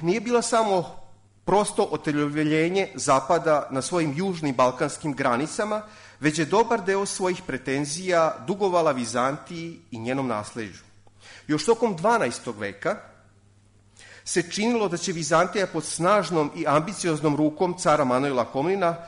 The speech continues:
usisati državu Huna ili ti Mađara, to jest Ugarsku. Bilo je to doba zajedničke srpsko-ugarske borbe protiv carstva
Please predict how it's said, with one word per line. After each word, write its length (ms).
usisati 580
državu 420
Huna 580
ili 220
ti 100
Mađara, 680
to 80
jest 300
Ugarsku. 480
Bilo 180
je 60
to 140
doba 360
zajedničke 640
srpsko-ugarske 760
borbe 360
protiv 320
carstva 720